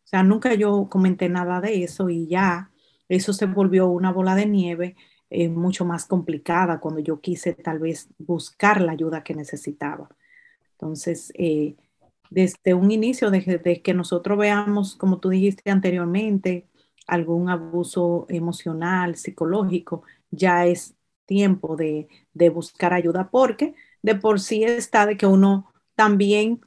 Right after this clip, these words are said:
como pareja y como familia siempre tiene la fe de que las cosas se pueden solucionar.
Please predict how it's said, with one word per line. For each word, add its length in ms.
como 280
pareja 380
y 80
como 200
familia 340
siempre 300
tiene 260
la 200
fe 220
de 140
que 120
las 200
cosas 400
se 100
pueden 280
solucionar. 580